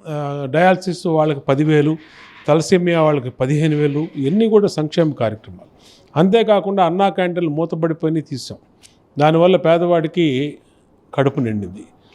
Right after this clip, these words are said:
అంతేకాకుండా మహిళలకి మూడు గ్యాస్ బండ్లు ఇస్తామని చెప్పాం,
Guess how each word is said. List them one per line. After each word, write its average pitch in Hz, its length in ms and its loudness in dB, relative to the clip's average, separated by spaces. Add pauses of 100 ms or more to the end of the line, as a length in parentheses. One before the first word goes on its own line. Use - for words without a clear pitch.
(280)
అంతేకాకుండా 202 640 2
మహిళలకి 185 580 0
మూడు 160 220 -4
గ్యాస్ 160 340 0
బండ్లు 165 240 -2
ఇస్తామని 147 340 -4
చెప్పాం, 165 400 -4